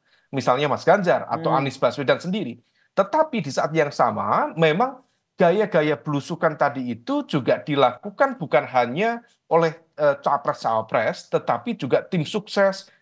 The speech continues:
Speaker 1: tim relawan, dan juga dari sel-sel kekuatan politik dari partai-partai pengusung. Nah, hal itu
Speaker 2: Baik.
Speaker 1: kemudian terkonfirmasi dari hasil, eh, survei, eh, lintas lembaga per hari
Speaker 2: Hmm.
Speaker 1: ini,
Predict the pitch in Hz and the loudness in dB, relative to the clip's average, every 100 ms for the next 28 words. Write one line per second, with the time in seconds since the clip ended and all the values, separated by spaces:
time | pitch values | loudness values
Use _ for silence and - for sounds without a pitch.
0 | _ 156 143 131 135 147 208 196 180 190 | _ 0 2 2 4 4 4 4 2 -2
1 | _ _ 139 135 135 113 127 - - 135 | _ _ -2 -2 -2 0 0 0 0 0
2 | 120 117 110 156 139 175 135 139 151 131 | 2 -2 -2 -2 0 0 -2 -2 -2 0
3 | 120 110 185 196 233 190 143 131 131 127 | -2 -4 -6 -4 -6 0 0 2 0 -2
4 | 135 - 131 - - 127 120 - 110 104 | -2 0 -2 -2 -8 -6 -6 -6 -8 -10
5 | _ - - 147 127 147 170 139 131 202 | _ -20 -4 0 2 2 4 2 2 0
6 | 143 208 208 180 175 160 175 143 113 254 | 0 0 0 0 0 0 -2 -2 -4 -4
7 | 233 139 127 120 120 135 120 117 _ _ | 0 0 0 -4 -4 -2 -4 -6 _ _
8 | - 143 127 127 165 - - 190 180 180 | 2 4 4 2 -2 -2 -2 -2 0 -4
9 | 180 156 143 127 135 185 175 160 170 151 | -6 -2 2 2 2 0 2 0 0 -2
10 | 127 107 214 214 151 135 131 120 170 | -2 -2 -6 -4 0 0 0 -4 -6